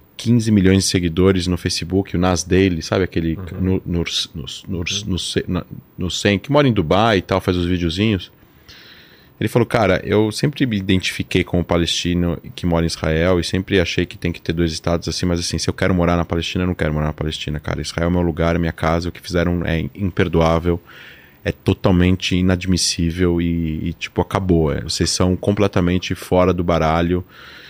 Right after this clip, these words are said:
Speaker 1: E vocês não têm que existir, e, assim, eles assinaram a sentença de morte,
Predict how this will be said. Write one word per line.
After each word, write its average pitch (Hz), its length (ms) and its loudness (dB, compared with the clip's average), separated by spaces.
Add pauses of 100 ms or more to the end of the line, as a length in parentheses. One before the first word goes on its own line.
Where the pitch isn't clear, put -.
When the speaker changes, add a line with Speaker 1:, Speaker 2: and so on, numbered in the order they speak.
(160)
Speaker 1:
E 85 80 0
vocês 87 240 0
não 90 80 2
têm 90 160 -2
que 95 120 -4
existir, 87 800 -2
e, 80 500 -4
assim, 80 360 -4
eles 80 180 -6
assinaram 90 520 0
a 95 60 -2
sentença 98 460 -4
de 101 100 -4
morte, 95 580 2